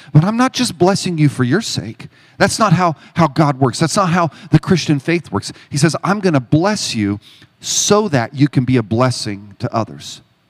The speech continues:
And y'all, God has given us so much as a church. He, he's given us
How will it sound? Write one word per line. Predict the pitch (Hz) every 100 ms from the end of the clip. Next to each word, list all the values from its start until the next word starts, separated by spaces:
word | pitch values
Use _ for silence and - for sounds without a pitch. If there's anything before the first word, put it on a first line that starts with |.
| _ _ _ _ - -
And | 143
y'all, | 156
God | 143 170 180
has | 165 151 123
given | 120 156 143
us | 123 117 - _ _
so | - - 180
much | 151 120 117
as | 98
a |
church. | - 101 - - - - _ _ _ _ _
He, | 170 156
he's | 160 147
given | 165 139
us | 139 -